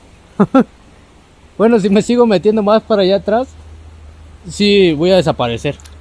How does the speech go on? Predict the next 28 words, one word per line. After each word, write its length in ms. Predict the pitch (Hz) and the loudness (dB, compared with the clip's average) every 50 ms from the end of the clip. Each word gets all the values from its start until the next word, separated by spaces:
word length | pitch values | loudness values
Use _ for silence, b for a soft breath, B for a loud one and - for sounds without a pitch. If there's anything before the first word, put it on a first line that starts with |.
| - - - | -20 -18 -14
Entonces 540 | 139 135 127 - 165 170 160 170 165 147 135 | -14 -10 -6 -4 -4 -2 -2 -2 -4 -4 -4
yo 140 | 147 156 151 | -4 -4 -4
creo 120 | 170 160 | -4 -4
que 80 | 160 160 | -4 -6
me 120 | 139 123 | -6 -4
quedo 120 | 135 147 | -4 -4
hasta 180 | 151 - - 135 | -4 -4 -6 -10
acá. 200 | - - 202 - - - - - - - - - - - - - - - - - - - - - - - - - - - - - - - - - - - - - - | -10 -10 -10 -12 -12 -18 -20 -20 -20 -20 -20 -20 -20 -20 -20 -20 -20 -20 -20 -20 -20 -20 -20 -20 -20 -20 -20 -20 -20 -20 -20 -20 -20 -20 -20 -20 -20 -20 -20 -12 -8
Pero 180 | - 139 147 | -4 -2 0
vean, 360 | 147 160 175 196 196 214 214 - - | 2 2 2 2 0 -2 -4 -8 -10
eh, 380 | 147 143 143 143 139 135 131 127 | -10 -8 -6 -6 -6 -8 -10 -12
el 100 | 143 143 | -16 -12
color 380 | - - 151 147 156 175 180 175 | -4 -2 -2 0 0 0 0 0
del 180 | 185 175 165 | 0 0 2
agua, 340 | 165 165 175 156 151 147 135 | 0 0 0 -2 -2 -2 -2
me 120 | 131 139 143 | -2 -2 -4
encanta 640 | 139 120 - 170 170 185 185 160 - 156 131 131 | -6 -4 -2 -2 -2 -2 -2 -4 -4 -6 -4 -4
este 200 | 151 165 - 180 | -4 -4 -6 -6
contraste. 720 | - - 131 123 120 - 160 160 165 - - - 123 117 120 - - - _ - _ _ _ _ _ - - - - - - _ - - - _ - - - - - - - - - - - - - - _ _ - - | -6 -6 -8 -8 -8 -8 -8 -6 -6 -8 -10 -14 -16 -16 -16 -18 -20 -20 _ -20 _ _ _ _ _ -20 -20 -20 -20 -20 -20 _ -20 -20 -20 _ -20 -20 -20 -20 -20 -20 -20 -20 -20 -20 -20 -20 -20 -20 _ _ -8 -4
No 200 | 165 175 202 208 | -2 -2 -2 0
se 140 | 190 - 190 | 0 0 0
ve 140 | 180 185 185 | 0 0 0
tan 180 | - 190 170 | -2 -4 -4
claro, 380 | 143 - 165 170 185 190 185 175 | -2 -2 -2 -2 -2 -2 -4 -4
vean, 260 | 190 214 240 302 330 - - - - - _ _ _ _ - - - - - _ _ _ _ _ _ _ _ _ - - | -4 -6 -8 -10 -12 -14 -20 -20 -20 -20 _ _ _ _ -20 -20 -20 -20 -20 _ _ _ _ _ _ _ _ _ -10 -8
como 180 | 151 139 143 143 | -6 -4 -2 -2
los 160 | 139 143 - | -2 -2 -4
otates, 400 | 151 127 - 170 180 - 269 269 | -6 -6 -6 -6 -4 -6 -8 -10